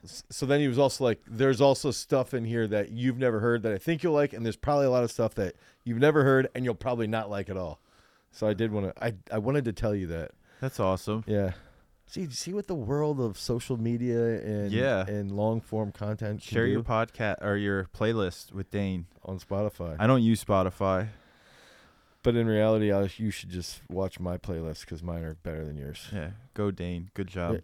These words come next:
Speaker 1: Earl's gonna talk about how he's better than everybody else 'cause he doesn't use Spotify.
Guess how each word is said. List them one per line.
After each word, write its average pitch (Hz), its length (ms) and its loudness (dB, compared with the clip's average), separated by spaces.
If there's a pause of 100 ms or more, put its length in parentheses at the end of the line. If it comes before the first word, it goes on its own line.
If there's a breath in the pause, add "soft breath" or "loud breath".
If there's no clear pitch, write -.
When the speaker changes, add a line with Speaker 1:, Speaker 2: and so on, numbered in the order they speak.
(100)
Speaker 1:
Earl's 127 300 8
gonna 139 120 6
talk 120 280 4
about 117 160 6
how 107 140 6
he's 131 260 0
better 127 240 8
than 117 100 6
everybody 107 320 6
else 98 160 4
'cause - 200 -8
he 110 100 0
doesn't 95 340 2
use 95 240 -2
Spotify. 85 640 -4